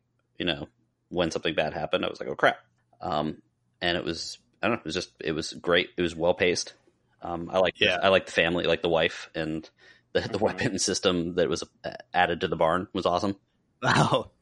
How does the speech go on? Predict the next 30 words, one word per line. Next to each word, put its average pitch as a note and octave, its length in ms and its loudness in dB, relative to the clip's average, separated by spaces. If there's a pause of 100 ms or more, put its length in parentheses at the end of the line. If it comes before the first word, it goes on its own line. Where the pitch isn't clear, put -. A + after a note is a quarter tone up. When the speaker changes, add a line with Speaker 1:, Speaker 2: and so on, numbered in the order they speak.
(120)
Speaker 2:
It B2+ 60 -2
was A#2+ 100 2
supposed - 300 2
to E3 60 -6
be D#3 60 4
a C#3 80 4
wedding C3 280 4
gift. A2+ 300 -2
Speaker 1:
Yeah. A2+ 200 2 (380)
Speaker 3:
Yeah. D3+ 180 4 (500)
Speaker 2:
An A#2+ 240 2
anniversary A#2 540 4
gift. F#2 220 -4
Speaker 1:
Yeah. E2+ 60 -10 (280)
Speaker 2:
Um, A#2 380 8 (800)
I, E3+ 500 4 (500)
I C3 80 2
loved C3 320 4
it E3 220 4
for - 200 0
the A2 100 2
fact G#2+ 440 2
that F#2+ 320 4 (320)
everything B2 440 4
seemed A2 460 0
so F2+ 800 0 (100)
routine G2+ 680 -4 (540)
in A2 120 0
the G#2 80 0
beginning. F2+ 500 -6